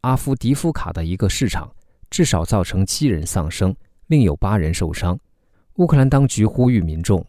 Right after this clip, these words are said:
不要使用烤箱、洗衣机等家电，以节省电力。俄罗斯十号对乌克兰能源网络发动开战以来最大规模的攻击后，数以百万计的民众面临停电。洛杉矶时报周三报道，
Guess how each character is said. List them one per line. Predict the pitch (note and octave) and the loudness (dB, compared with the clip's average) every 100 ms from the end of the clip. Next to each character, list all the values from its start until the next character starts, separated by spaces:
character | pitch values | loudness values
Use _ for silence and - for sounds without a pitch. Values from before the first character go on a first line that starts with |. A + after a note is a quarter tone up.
| - | 0
不 | A2 | 2
要 | D#3+ G2+ | 4 2
使 | - F2 | -2 -2
用 | G2 | -2
烤 | F2+ - D2+ | -2 -6 -6
箱、 | - G#2+ B2 | -2 0 0
洗 | - - F2+ | -2 -4 -2
衣 | B2 | -4
机 | C#3+ E3 D3+ | -4 -2 -2
等 | F2+ | -2
家 | - F#2 E2 | -4 -6 -2
电， | G#2+ - - | -2 -2 -4
以 | - F#2 | -4 -4
节 | - F2+ B2+ | -2 0 2
省 | - E2+ | 0 -4
电 | - F#2 | 0 0
力。 | E2 D#2+ - _ _ _ _ - | 0 -8 -12 _ _ _ _ 0
俄 | D3+ | 4
罗 | E3 | 4
斯 | D#3 E3 | 4 2
十 | - C3+ | 2 2
号 | C3+ A#2 | 4 4
对 | A#2+ | 2
乌 | A#2+ | 0
克 | C3+ | 2
兰 | A2+ G2 | 2 4
能 | G#2 | 2
源 | A#2+ B2 | 2 2
网 | F2 | 0
络 | D#2+ F2 | 0 -2
发 | - G2+ | 0 -2
动 | G#2+ G#2 | 0 -2
开 | - C3 | -2 -4
战 | C3+ D3 F2+ | 0 0 0
以 | D2+ | -4
来 | D#2 F#2 | -6 -4
最 | - A2+ | -2 -2
大 | E2 D#2+ | -2 -4
规 | G2+ | -2
模 | F2+ D#2+ | 0 -2
的 | E2 | -4
攻 | F#2 F#2+ | -2 -2
击 | - G#2 | -2 -2
后， | - F#2 - _ _ | 0 -2 -4 _ _
数 | - - E3 | -10 0 2
以 | D3+ | 4
百 | E3+ E2+ | 2 -2
万 | E2+ C3 | 0 0
计 | G#2 G2 | 2 0
的 | E2+ | -2
民 | E2 F2+ | -2 0
众 | A2 E2+ | 0 0
面 | F#2 E2+ | 0 -2
临 | D#2 E2 | -4 -6
停 | - D2+ | -6 -8
电。 | F2 G2 - _ _ _ _ _ _ _ _ _ _ _ _ | -4 -4 -6 _ _ _ _ _ _ _ _ _ _ _ _
洛 | F3+ D#3+ | 2 4
杉 | D#3+ D#3 | 4 2
矶 | D3 | 2
时 | C#3+ A#2 | 0 2
报 | B2 A2 | 2 2
周 | B2+ | 2
三 | B2+ C#3 C3+ | 0 2 2
报 | G#2+ | 0
道， | D#2+ C2+ | -2 -8